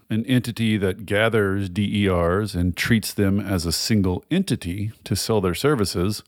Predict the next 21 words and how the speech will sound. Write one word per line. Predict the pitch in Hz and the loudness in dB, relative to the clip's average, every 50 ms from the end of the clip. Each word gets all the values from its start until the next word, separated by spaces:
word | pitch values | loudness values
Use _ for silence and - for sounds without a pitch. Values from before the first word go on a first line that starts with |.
| _ _ _ | _ _ _
has | - 147 147 143 | 0 0 2 2
a | 175 | 0
different | 160 254 247 - 160 117 - - | 0 0 0 0 0 0 0 -2
relationship | - 120 113 110 104 - - 101 - - 104 98 95 - - - - | -2 0 2 2 0 0 -2 -4 -2 -2 -2 -2 -4 -8 -10 -4 0
with | 113 104 - | 0 0 0
the | - 120 - | 0 -2 0
E | 110 107 | 0 0
V. | 92 - 107 107 107 101 - _ _ _ _ _ _ _ _ - | 0 0 -4 -6 -8 -10 -12 _ _ _ _ _ _ _ _ 2
It | 185 247 - - | 2 2 2 -2
wants | 147 127 123 110 104 - | 0 0 0 0 -2 -6
to | - - | -6 -2
operate | - 101 98 - 101 101 104 - | 0 0 0 2 0 0 0 -2
the | - - | -4 -2
E | 113 107 98 | -2 0 0
V | 85 98 95 101 117 120 - _ _ _ _ | 0 0 0 2 0 0 -2 _ _ _ _
to | - - 117 | -6 -2 0
meet | 107 101 104 107 - - _ | 2 2 2 0 0 -4 _
contractual | - - 131 - 196 214 233 - - 127 110 104 | -4 -4 0 2 2 2 2 0 0 0 0 0
requirements. | 92 98 95 - 107 98 90 82 82 82 78 - - - - - _ _ _ _ _ _ _ - | 0 -2 -2 0 0 2 2 2 -2 -4 -10 -10 -10 -12 -12 -12 _ _ _ _ _ _ _ -6
The | 123 117 | -4 -2
distribution | 110 135 139 - - 151 127 123 190 254 285 - - 185 151 135 143 175 180 | 0 0 0 0 0 -2 -2 0 2 0 2 2 2 2 2 2 0 -2 -4